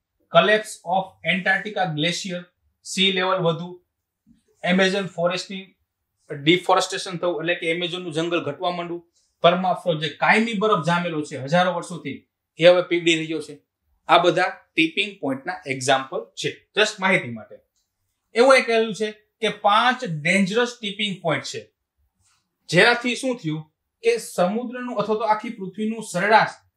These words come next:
one point one ounce celsius તાપમાન વધ્યું છે. આવી બધી બાબતો એટલા માટે મેં લખી છે, કારણ કે આ બધી વસ્તુ તમને એસેમાં કામ આવી શકે. પ્રિલિમમાં તો સો ટકા તમને કામ આવશે. તમે જોઈ શકો છો કે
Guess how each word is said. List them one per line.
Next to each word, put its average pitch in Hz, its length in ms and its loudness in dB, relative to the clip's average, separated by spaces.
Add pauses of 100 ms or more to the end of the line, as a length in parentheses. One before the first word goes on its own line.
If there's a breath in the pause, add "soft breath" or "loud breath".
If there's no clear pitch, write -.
(120)
one 190 260 2
point 151 240 -6 (120)
one 214 200 2 (380)
ounce 220 200 -2 (120)
celsius 185 500 0
તાપમાન 156 560 0
વધ્યું 147 380 2
છે. - 80 -16 (640)
આવી 196 260 6
બધી 220 260 2
બાબતો 208 400 -2 (100)
એટલા 220 220 2
માટે 220 280 0
મેં 175 140 -2
લખી 175 320 -4
છે, 202 220 -4
કારણ 170 240 -2
કે 190 100 -4
આ 180 160 -4
બધી 185 220 -8
વસ્તુ - 180 -16
તમને 180 220 -10 (160)
એસેમાં 196 500 0
કામ 156 160 2
આવી 143 380 -6
શકે. 127 260 -8 (500)
પ્રિલિમમાં 196 420 4
તો 180 140 -2
સો 185 140 -4
ટકા 190 320 -2
તમને 160 220 -4 (100)
કામ 196 180 0 (220)
આવશે. 147 300 0 (480)
તમે 190 140 2 (100)
જોઈ 180 220 4
શકો 220 220 0 (100)
છો 175 100 -2 (1000)
કે 165 80 -2